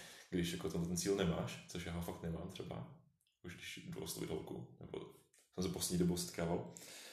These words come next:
eh, tak, tak najednou to všechno odpadá, najednou odpadají ty starosti, najednou fakt, eh, je celkem jedno, co děláš, ale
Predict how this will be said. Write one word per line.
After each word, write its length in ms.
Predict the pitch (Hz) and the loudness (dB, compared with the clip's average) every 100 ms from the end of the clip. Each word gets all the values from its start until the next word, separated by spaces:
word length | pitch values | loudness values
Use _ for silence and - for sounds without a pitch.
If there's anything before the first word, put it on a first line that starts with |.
| - - - _ _ _ _ _ - 92 | -16 -20 -20 _ _ _ _ _ -4 6
eh, 340 | 85 82 80 | 8 8 6
tak, 380 | 87 - - - | 4 2 -2 -4
tak 160 | 87 90 | -2 4
najednou 220 | 87 90 | 8 8
to 180 | 90 90 | 8 6
všechno 240 | 87 - | 4 2
odpadá, 400 | - - 85 90 | 4 8 10 10
najednou 260 | 101 90 87 | 8 8 6
odpadají 380 | 87 90 87 90 | 6 6 6 4
ty 100 | 87 | 4
starosti, 420 | 98 92 - 82 | 4 4 2 0
najednou 320 | 82 82 82 | 0 2 2
fakt, 300 | - 80 - | 0 -4 2
eh, 380 | 85 82 80 82 | 4 4 2 4
je 340 | 85 85 85 - | 4 4 2 -2
celkem 300 | 90 87 85 | -2 2 4
jedno, 180 | 82 82 | 6 4
co 180 | - 85 | 4 2
děláš, 300 | 87 - 82 | 2 0 0
ale 160 | 82 | -2